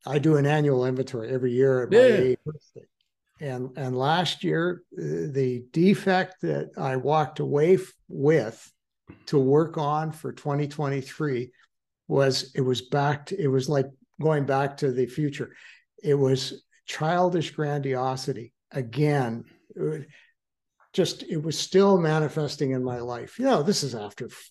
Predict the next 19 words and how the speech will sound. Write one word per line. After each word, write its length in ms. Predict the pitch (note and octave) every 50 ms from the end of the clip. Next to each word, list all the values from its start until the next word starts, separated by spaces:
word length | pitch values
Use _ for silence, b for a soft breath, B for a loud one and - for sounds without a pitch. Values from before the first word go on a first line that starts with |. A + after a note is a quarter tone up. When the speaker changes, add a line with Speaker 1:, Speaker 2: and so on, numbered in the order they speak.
| _ -
Speaker 1:
you 80 | E3+ D#3
know, 120 | C#3 B2+
forty-five 640 | - - - E3 D3+ C3+ C3 C3 D#3 C#3+ C3+ C#3+ C3+
years 300 | D3 D3 D#3 D#3 C#3+ C#3
of 100 | D3+ C#3+
sobriety 640 | - - - D#2 - F#3 F#3+ G3+ G3+ E3+ C3 B2 -
and 220 | D#2 D#3 D#3 C#3+ -
all 220 | - D3+ D#3 E3+ E3
Speaker 2:
Right. 60 | D3+
Speaker 1:
these 200 | D3 C#3+ C3 - _ _
meetings. 340 | - - - - - - _ _ _ _ _ _ _ _ _
Still, 680 | - - - - - - F3 F#3 F#3+ F3 D3+ C3+ B2 B2+
I 100 | B2 B2
can 200 | B2 - C3+ A#2+
default 540 | A#2 A#2+ - - - D3+ D3+ D#3 E3 D#3+ D#3+
to 120 | - C#3+
this 240 | B2 C3 C3+ C3 -
childish 680 | - - - C#3 C3+ D3+ D#3+ D#3+ D#3+ D#3 D#3 C3+ -
grandiosity. 920 | - - C#3 C3 C#3 C#3 B2+ B2 A#2+ B2 B2 B2+ B2+ - - - G#2+ - -